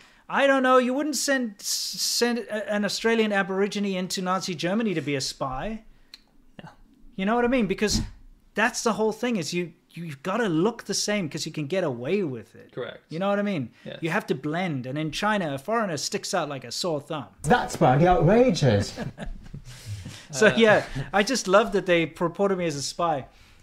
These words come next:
Speaker 1: Um, and the
Speaker 2: They
Speaker 1: police,
Speaker 2: reported me as a spy.
Speaker 1: Yeah, and the police interviewed me and everything.
Speaker 2: Mm-hmm.
Speaker 1: And I'm like, "I'm not a spy." And they're like, "Yeah, you're not." <laughs>
Speaker 2: I got reported as a spy. It was pretty funny. They actually
Speaker 1: Yeah.
Speaker 2: took the call seriously. That was recorded and
Speaker 1: Um,
Speaker 2: live
Speaker 1: yeah,
Speaker 2: streamed
Speaker 1: mine,
Speaker 2: online, remember?
Speaker 1: mine too,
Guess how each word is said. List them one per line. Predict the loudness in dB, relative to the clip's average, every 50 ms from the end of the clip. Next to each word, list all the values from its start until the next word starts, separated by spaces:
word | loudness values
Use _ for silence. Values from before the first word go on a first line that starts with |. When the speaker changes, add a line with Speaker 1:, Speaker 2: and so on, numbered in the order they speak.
| -20 _
Speaker 1:
Um, | -8 -6 -4 -4 -4 -4 -6 -10 -12 -12
and | -8 -2
the | 0
Speaker 2:
They | 0 2
Speaker 1:
police, | 2 2 2
Speaker 2:
reported | 2 2 2 0
me | -4 -4
as | -6 -8
a | -8
spy. | -6 -2 0
Speaker 1:
Yeah, | 2 2
and | 2 2
the | 0
police | -2 -2 -2 -2 -2
interviewed | -2 -4 -4 -4 -4 -4 -4 -2
me | -4 -6
and | -6 -8
everything. | -10 -12 -14 -14 -14 -14 -14
Speaker 2:
Mm-hmm. | -12 -12 -14 -16 -18 _ _ _ _ _ _
Speaker 1:
And | -12 -10
I'm | -10
like, | -10 -10 -12 -14 _ -18 -14
"I'm | -12 -10
not | -10 -10
a | -10
spy." | -12 -14 -16 -18 -20 -20 -20 -20 -20 _ _ _ _ _ _ _ _
And | -16 -14
they're | -14 -14
like, | -14 -14 -14 -14
"Yeah, | -16 -16
you're | -14 -16 -16
not." | -16 -18 -18 -20 -20 -20 _
<laughs> | -8 0 2 2 2 4 2 0 0 0 -2 -4 -4 -4 -8 -14 -14 -14 -18 -20 -14 -8 -6
Speaker 2:
I | -4 -2
got | -2 -2 -2
reported | -4 -8 -8 -6 -4 -4 -4 -6 -8
as | -10 -12 -12
a | -14
spy. | -12 -12 -10 -10 -8
It |
was | -10 -10
pretty | -12 -12 -12 -12 -12
funny. | -12 -12 -12 -12 -10 -12 -14 -16 _ -2
They | 0
actually | 0 0 0 -2 -4
Speaker 1:
Yeah. | -4
Speaker 2:
took | -6 -8 -8 -10
the | -8
call | -4 -4 -4 -4
seriously. | -4 -6 -6 -6 -6 -8 -8 -12 -14
That | -14 -14
was | -14 -14
recorded | -16 -16 -12 -10 -10 -10 -10 -10 -12
and | -14 -14 -14
Speaker 1:
Um, | -14
Speaker 2:
live | -12 -12 -10 -8
Speaker 1:
yeah, | -8 -8
Speaker 2:
streamed | -10 -12 -12 -12
Speaker 1:
mine, | -12 -10 -10 -10
Speaker 2:
online, | -10 -12 -12
remember? | -14 -14 -12 -12 -12
Speaker 1:
mine | -12
too, | -12 -12 -12 -14 -14